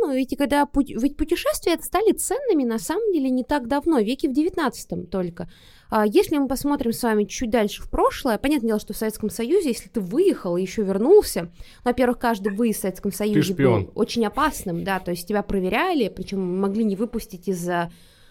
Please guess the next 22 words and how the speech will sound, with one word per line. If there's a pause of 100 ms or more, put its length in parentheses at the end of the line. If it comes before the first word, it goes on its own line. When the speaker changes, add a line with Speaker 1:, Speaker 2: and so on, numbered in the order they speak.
(240)
Speaker 1:
какого-нибудь
прадедушки,
который
оказался
не
столером,
м,
рабоче-крестьянского
происхождения,
как
хотелось,
или
имел
какой-то, (300)
с-,
имел (340)
связь
с
криминалом,
так
или
иначе.